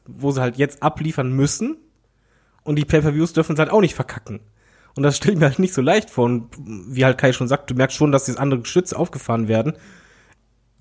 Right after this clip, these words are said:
Ich sehe es allerdings auch so, dass nicht nur interessant sein wird, was in einem halben Jahr bei A E W und N X T ist, sondern auch, was in einem halben Jahr bei Raw und SmackDown übrig geblieben ist.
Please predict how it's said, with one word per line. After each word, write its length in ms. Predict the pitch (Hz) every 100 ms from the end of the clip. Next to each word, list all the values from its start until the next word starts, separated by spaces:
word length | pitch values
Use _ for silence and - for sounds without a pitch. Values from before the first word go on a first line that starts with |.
| _ - -
Ich 200 | 120 147
sehe 160 | - 170
es 120 | 165
allerdings 440 | 147 143 143 139
auch 240 | 139 143 - -
so, 300 | 127 139 143
dass 200 | 131 -
nicht 200 | 156 -
nur 420 | 151 143 131 -
interessant 420 | 139 139 127 135
sein 160 | 131 123
wird, 140 | 127
was 140 | 123 -
in 80 | 117
einem 80 |
halben 220 | 117 135 120
Jahr 240 | 123 120
bei 160 | 117 110
A 40 |
E 200 | 123 117
W 260 | 113 110 117
und 160 | 113 107
N 80 |
X 240 | 113 113 -
T 100 | 120
ist, 100 | 135
sondern 200 | 127 113
auch, 140 | 127
was 140 | 127 -
in 80 |
einem 60 | 113
halben 140 | 117 113
Jahr 100 | 107
bei 220 | 113 110 - _ _ _ -
Raw 180 | 127 127
und 100 | 127
SmackDown 480 | - 123 - 269 -
übrig 300 | 131 117 -
geblieben 320 | 107 104 101
ist. 260 | 101 -